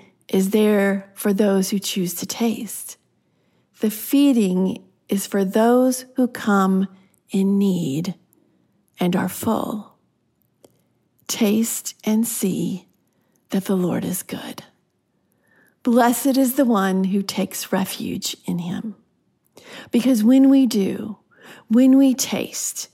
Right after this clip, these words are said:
we will see the goodness of the Lord. But we have to decide to take that taste, to risk, to need him yet again. I love the taste and see scripture because it is what we really do with the Lord.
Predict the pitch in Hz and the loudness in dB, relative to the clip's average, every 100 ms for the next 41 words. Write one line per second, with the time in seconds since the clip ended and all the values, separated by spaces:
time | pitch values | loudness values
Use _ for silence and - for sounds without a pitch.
0 | _ _ _ 226 233 226 - 233 185 185 | _ _ _ 0 2 2 0 -2 -2 -4
1 | - 220 226 226 - - 190 185 175 175 | 0 2 4 2 0 -4 -2 -2 -2 -4
2 | 165 - 220 - _ _ _ - - 233 | -4 -6 -12 -14 _ _ _ -20 -4 -4
3 | - 233 214 - 220 220 226 - 226 226 | 0 -2 -2 -2 0 0 -2 -4 -4 -2
4 | 220 - 190 190 196 196 196 - _ _ | -2 -4 -4 -2 -4 -4 -6 -10 _ _
5 | - - - - - - - - - - | -16 -8 -6 -6 -10 -12 -10 -12 -12 -14
6 | - - - _ _ _ _ _ _ _ | -12 -12 -16 _ _ _ _ _ _ _
7 | _ _ _ _ - 202 190 196 - - | _ _ _ _ -6 -4 -2 -2 -2 -6
8 | - - - _ _ _ _ _ _ - | -8 -10 -20 _ _ _ _ _ _ 0
9 | 220 208 214 190 208 196 190 196 - 196 | 2 4 2 2 0 2 0 -2 -6 -6
10 | 185 - 190 180 - - - - _ _ | -4 -6 -8 -8 -8 -8 -10 -14 _ _
11 | _ _ _ _ _ _ - - - 220 | _ _ _ _ _ _ -20 -10 0 2
12 | 240 247 233 247 226 226 226 208 208 - | 4 4 4 2 0 -2 -2 -4 -4 -6
13 | 202 - 202 196 - 196 - - 226 202 | -6 -4 -6 -6 -6 -6 -4 -2 -2 0
14 | 214 220 208 190 208 196 190 190 196 214 | -4 -4 -2 -2 -2 -4 -2 -4 -2 -2
15 | 214 - 196 196 202 196 196 233 254 240 | -2 -4 -4 -2 -2 -2 -2 -2 -2 -4
16 | 180 208 64 64 | -4 -4 -6 -6